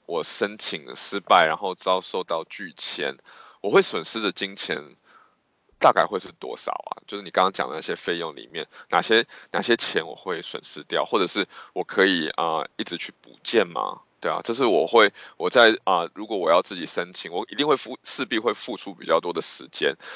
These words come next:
然后有比较高的失败的几率。金钱的损失，你可不可以帮我们，啊，想一想，大概会有哪些损失？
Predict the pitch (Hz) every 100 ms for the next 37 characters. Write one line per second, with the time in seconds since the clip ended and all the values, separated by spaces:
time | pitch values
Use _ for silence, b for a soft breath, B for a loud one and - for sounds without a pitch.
0 | B - 101 101 87 78 - 104 101 -
1 | _ - 95 90 80 - 95 90 76 -
2 | - 78 78 76 b b b _ - 156
3 | 170 107 90 92 80 78 - 92 87 92
4 | 80 98 85 - 87 78 67 69 _ _
5 | - 82 71 - - 67 90 - 52 95
6 | 73 - 80 - - - - - - -